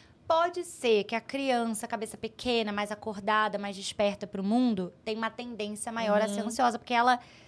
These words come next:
Speaker 1: sente muito meio externo. Tá, ok. Mas isso não a caracterizará como uma criança ansiosa necessariamente. Então, se a gente tá diante de uma ansiedade, o que que a gente vai fazer?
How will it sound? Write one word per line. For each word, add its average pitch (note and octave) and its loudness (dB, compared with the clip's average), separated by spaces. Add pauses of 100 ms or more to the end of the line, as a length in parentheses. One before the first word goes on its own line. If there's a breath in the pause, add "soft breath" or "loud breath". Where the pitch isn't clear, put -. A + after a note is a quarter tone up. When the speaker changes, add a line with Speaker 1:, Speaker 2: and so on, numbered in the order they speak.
(100)
Speaker 1:
sente C4+ 0
muito D4+ 0
meio D#4 -2
externo. E3 -6 (100)
Tá, G3 2
ok. F#3+ -4 (480 loud breath)
Mas G#3+ 0
isso C4+ -6
não D#4 2
a E4 6
caracterizará B3 0
como C4+ 2
uma C4 0
criança B3 -4
ansiosa A#3 -2
necessariamente. A3+ -6 (320 loud breath)
Então, C#4 2 (160)
se - -6
a C#4+ 2
gente D4 -8
tá D4+ -2
diante B3+ -8
de A3+ -8
uma B3 -2
ansiedade, B3 0
o A3+ -10
que - -20
que E4+ -10
a D#4+ -6
gente C#4+ -8
vai B3+ -2
fazer? A#3 -6